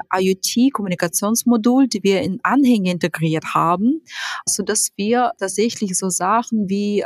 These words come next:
Live-Tracken implementieren können, dass wir sehen können, wie viel Kilometer, also Kilometerstand ein Anhänger, Akkuleistung und noch andere Sachen. Und warum ist so gut für uns?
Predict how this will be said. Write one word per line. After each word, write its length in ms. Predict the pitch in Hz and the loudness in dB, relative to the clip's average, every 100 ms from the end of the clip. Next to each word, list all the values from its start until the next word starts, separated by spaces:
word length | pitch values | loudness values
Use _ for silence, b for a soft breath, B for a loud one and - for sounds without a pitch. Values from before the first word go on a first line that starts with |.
| - | -4
Live-Tracken 1080 | 180 185 220 - - 175 165 - 156 202 214 - | -2 0 -2 -4 -2 0 -2 -4 -8 -8 -10 -10
implementieren 720 | 175 190 175 165 175 156 156 | -8 -6 -6 -6 -4 -6 -6
können, 420 | - 151 151 147 - - | -6 -6 -6 -8 -12 -10
dass 220 | 156 - - | -6 -4 -2
wir 320 | 190 190 185 B B B | 0 0 -2 B B B
sehen 520 | 160 180 196 214 208 | -4 -2 0 -2 -2
können, 440 | - 196 185 196 175 | -4 -2 -2 -2 -4
wie 80 | |
viel 160 | 170 160 | -4 -4
Kilometer, 680 | - 160 156 247 285 - 156 | -6 -8 -2 0 -2 -4 -4
also 340 | 151 156 151 - _ - | -4 -4 -6 -12 _ -16
Kilometerstand 760 | - 175 202 285 202 - 156 - | -10 -4 -2 0 -2 -2 -4 -6
ein 80 | - | -6
Anhänger, 440 | 156 165 156 147 - | -4 -4 -2 -2 0
Akkuleistung 960 | 208 277 - 185 156 - 160 - 160 165 B B B | 0 0 -2 0 0 0 -4 -6 -8 -10 B B B
und 140 | 190 | -6
noch 200 | 196 - - | -4 -4 -2
andere 360 | 202 233 180 | 0 0 0
Sachen. 320 | 170 147 147 - | -2 -2 -2 -6
Und 300 | 170 - - | -12 -10 -6
warum 300 | 180 226 240 | 0 2 4
ist 100 | - | 2
so 120 | 190 | 0
gut 260 | 214 254 - | 0 -2 0
für 180 | 185 | -2
uns? 340 | - 160 147 | -2 -2 -2